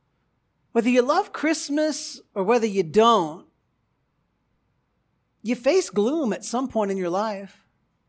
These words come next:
Anybody here never hurt? Anybody here never sorrow or fear? How do we gain victory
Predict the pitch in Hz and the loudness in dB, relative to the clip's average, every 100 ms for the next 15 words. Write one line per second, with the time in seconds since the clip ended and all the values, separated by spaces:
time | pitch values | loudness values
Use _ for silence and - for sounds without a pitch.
0 | _ _ _ _ _ _ _ _ _ _ | _ _ _ _ _ _ _ _ _ _
1 | _ _ _ - 254 262 262 254 254 254 | _ _ _ -2 0 2 0 -2 -6 -6
2 | 240 226 220 - 220 262 - _ _ - | -4 -4 -4 -6 -8 -10 -14 _ _ -20
3 | - - _ _ _ _ _ _ _ _ | -20 -20 _ _ _ _ _ _ _ _
4 | _ _ _ _ _ _ 202 233 226 240 | _ _ _ _ _ _ -4 -2 4 4
5 | 233 226 240 220 214 190 - 214 208 226 | 2 -2 -2 -2 -4 -6 -6 -2 -2 0
6 | 226 240 254 214 160 131 - - - 208 | -2 0 -2 -4 -8 -8 -14 -18 -8 -6
7 | 226 247 247 247 247 - _ _ _ _ | -6 -6 -6 -6 -8 -12 _ _ _ _
8 | _ _ _ _ _ _ _ _ _ _ | _ _ _ _ _ _ _ _ _ _
9 | _ _ _ _ _ _ - 294 359 403 | _ _ _ _ _ _ -12 -6 -4 0
10 | 370 226 254 254 208 165 151 226 254 _ | 0 -2 -6 -4 -4 -6 -4 -4 -4 _
11 | - 165 151 143 135 143 | -10 -8 -8 -10 -16 -20